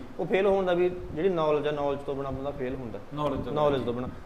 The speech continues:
Speaker 1: ਕੰਮ ਸਟਾਰਟ ਕਰੋ, ਕੋਈ ਵੀ ਕਰਨਾ, ਇਹ ਕਰਨਾ ਫਾਰਮ ਵਾਲਾ ਕਰੋ, ਕਿਉਂ ਮੈਂ ਤਾਂ ਫਾਰਮ ਵਾਲੀ ਕਰ ਰਿਹਾ
Speaker 2: ਹੂੰ,
Speaker 1: ਜਦੋਂ
Speaker 2: ਜੀ।
Speaker 1: ਪਸ਼ੂ ਰੱਖੇ ਹੋਏ ਆ। ਤੁਸੀਂ ਤਾਂ ਮੈਂ ਫਾਰਮ ਦੀ ਦੱਸੂਗਾ ਮੈਂ ਤਾਂ। ਤੁਸੀਂ ਨੌਲੇਜ ਤੋਂ ਬਿਨਾਂ ਕੋਈ, ਇਹ, ਫਾਰਮ ਸਟਾਰਟ ਨਾ ਕਰੋ, ਨੌਲੇਜ ਲੈ ਕੇ ਕਰੋ ਸਟਾਰਟ।
Speaker 2: ਤੇ ਬਾਕੀ ਜੇ ਗੱਲ ਕਰੀਏ ਅੱਜ ਕੱਲ੍ਹ ਨੌਜਵਾਨਾਂ ਦੇ ਲਈ, ਮੈਂ ਵੀ ਇੱਕ ਤੁਹਾਨੂੰ ਗੱਲ ਦੱਸਣੀ ਚਾਹੁੰਦਾ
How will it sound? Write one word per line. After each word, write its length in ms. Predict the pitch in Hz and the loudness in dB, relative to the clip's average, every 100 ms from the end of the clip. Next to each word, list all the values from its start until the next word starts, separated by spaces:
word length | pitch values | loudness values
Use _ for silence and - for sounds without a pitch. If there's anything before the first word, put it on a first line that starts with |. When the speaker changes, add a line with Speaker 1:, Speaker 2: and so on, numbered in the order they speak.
| - | 2
Speaker 1:
ਕੰਮ 220 | 160 165 | 4 4
ਸਟਾਰਟ 340 | 165 - 165 160 | 2 6 6 8
ਕਰੋ, 240 | 156 156 | 4 2
ਕੋਈ 280 | 156 156 165 | 2 0 0
ਵੀ 100 | 185 | 0
ਕਰਨਾ, 340 | 165 143 147 | 2 0 2
ਇਹ 160 | 143 160 | 0 2
ਕਰਨਾ 440 | 160 147 151 151 - - - | 2 2 0 -2 -6 -12 0
ਫਾਰਮ 160 | 139 131 | 0 2
ਵਾਲਾ 180 | 139 135 | 2 0
ਕਰੋ, 220 | 143 139 | 0 0
ਕਿਉਂ 180 | 160 165 | -2 -2
ਮੈਂ 260 | 147 143 | -2 -2
ਤਾਂ 140 | 139 139 | 0 0
ਫਾਰਮ 260 | 143 135 | 0 0
ਵਾਲੀ 180 | 139 139 - - | 0 -4 -6 -4
ਕਰ 120 | 127 | -2
ਰਿਹਾ 180 | 131 135 | 0 -2
Speaker 2:
ਹੂੰ, 80 | 131 | -2
Speaker 1:
ਜਦੋਂ 180 | 131 131 | -4 -6
Speaker 2:
ਜੀ। 100 | 127 | -6
Speaker 1:
ਪਸ਼ੂ 260 | 123 139 131 | -4 -2 -4
ਰੱਖੇ 220 | - 135 | -2 -2
ਹੋਏ 160 | 127 | -2
ਆ। 60 | 127 127 - - - | -4 -4 -10 -12 -8
ਤੁਸੀਂ 180 | 139 135 | -6 -4
ਤਾਂ 100 | 143 | -2
ਮੈਂ 100 | 139 - | -4 0
ਫਾਰਮ 280 | 135 135 139 | 4 4 2
ਦੀ 60 | 143 | -2
ਦੱਸੂਗਾ 380 | 143 - 143 | -4 -4 -4
ਮੈਂ 120 | 139 135 | -4 -4
ਤਾਂ। 120 | 135 - - - | -6 -10 -14 -2
ਤੁਸੀਂ 160 | 156 165 | 2 8
ਨੌਲੇਜ 300 | 165 156 147 | 10 10 10
ਤੋਂ 120 | 151 | 4
ਬਿਨਾਂ 160 | 147 | 2
ਕੋਈ, 240 | 143 156 165 - | -2 -2 -2 -4
ਇਹ, 180 | - 139 | -2 -2
ਫਾਰਮ 260 | 131 143 135 | 0 0 0
ਸਟਾਰਟ 340 | - 139 123 | -2 -2 0
ਨਾ 140 | 120 110 | -4 -4
ਕਰੋ, 140 | 123 | -4
ਨੌਲੇਜ 280 | 131 120 117 | -2 -2 -2
ਲੈ 140 | 110 | -4
ਕੇ 120 | 110 | -6
ਕਰੋ 200 | 104 98 - | -8 -8 -10
ਸਟਾਰਟ। 260 | - 101 | -10 -8
Speaker 2:
ਤੇ 80 | 135 | -2
ਬਾਕੀ 440 | 175 175 175 190 185 | 4 4 4 -4 -4
ਜੇ 140 | 185 | 2
ਗੱਲ 220 | 165 165 | 2 4
ਕਰੀਏ 320 | 170 175 175 | 2 2 6
ਅੱਜ 140 | 165 160 | 6 4
ਕੱਲ੍ਹ 500 | 165 175 196 196 175 | 2 4 4 2 2
ਨੌਜਵਾਨਾਂ 480 | 151 151 156 156 156 | 0 2 0 0 -2
ਦੇ 100 | 156 | -2
ਲਈ, 120 | 160 | 0
ਮੈਂ 160 | 143 | 0
ਵੀ 100 | 143 | 0
ਇੱਕ 120 | 180 180 | -2 0
ਤੁਹਾਨੂੰ 240 | 180 160 | -2 2
ਗੱਲ 140 | 135 | 4
ਦੱਸਣੀ 300 | 135 135 160 | 2 -2 -4
ਚਾਹੁੰਦਾ 300 | 156 123 139 | -2 -2 -2